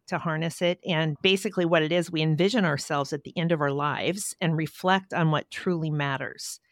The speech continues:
And by doing that, it helps you gain better clarity and meaning of the current situation.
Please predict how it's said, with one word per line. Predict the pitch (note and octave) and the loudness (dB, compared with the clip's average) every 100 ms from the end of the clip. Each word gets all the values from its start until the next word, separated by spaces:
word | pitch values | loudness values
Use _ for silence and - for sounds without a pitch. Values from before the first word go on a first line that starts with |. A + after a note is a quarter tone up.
| _ - | _ 0
And | F3 | 2
by | E3+ | 2
doing | E3+ C#4 D4 A3 E3 | 2 0 2 4 4
that, | D3+ D3 D#3+ | 4 2 2
it | E3 | 0
helps | D#3+ G3+ G3+ - | 2 0 0 -4
you | E3+ | -4
gain | E3+ E3+ | 0 0
better | E3 D#3+ D3+ | 2 0 -2
clarity | - E3+ D#3+ D#3+ D3+ D3 - | -4 -2 0 0 -2 -4 -2
and | D#3 | 0
meaning | D#3+ D#3+ D3+ D3+ | 2 2 0 -4
of | D3 | -6
the | D#3 | -8
current | - D3+ - | -6 -8 -6
situation. | F3 D3+ D#3 D3+ D3 - - | -6 -4 -2 -2 -2 -4 -8